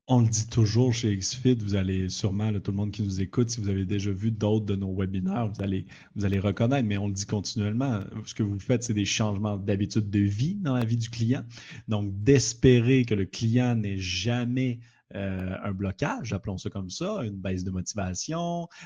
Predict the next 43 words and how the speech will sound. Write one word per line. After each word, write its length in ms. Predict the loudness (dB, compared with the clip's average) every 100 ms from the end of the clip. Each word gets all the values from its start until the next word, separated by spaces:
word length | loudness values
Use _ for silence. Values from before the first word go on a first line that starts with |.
| -10
une 240 | -8 -4
augmentation 540 | -4 -2 -2 -2 -2 -4
du 100 | -6
stress 320 | -6 -6 -4
au 60 | -8
travail. 760 | -6 -4 -2 -2 0 0 0 -4 -16 _
Euh, 220 | -4 -4 -4
tu 140 | -4 -6
sais, 0 |
ça 380 | -6 -14 -8 -4
peut 100 | -2
être 60 |
des 120 | -2
choses 220 | -2 -2 -2
plus 160 | -8
sporadiques 640 | -4 2 2 2 0 0 0
à 60 |
des 100 | -2
moments. 540 | -4 -8 -6 -6 -6 -6
Sur 300 | -6 -6 -8
une, 200 | -12 -16 -18
sur 160 | -8
une 100 | -6
consultation 540 | -4 -8 -6 -4 -2 -2
sur 140 | -2
plus 140 | -4 -8
de 80 |
trois 380 | -2 2 2 2
ans, 80 | 2
à 40 |
un 60 | 2
moment 240 | 0 -2 -2
donné, 240 | -2 -4
ça 160 | -8 -6
va 100 | -2
arriver. 480 | -2 0 0 0 -2 -16 -18 -18 -18 -4
Et, 100 | -2
et, 400 | 0 0 0 0
et 60 |
donc, 220 | 0 0 -2
c'est 180 | -6 -4
parfaitement 460 | -4 -2 -2 2 2
normal. 460 | 2 2 0 0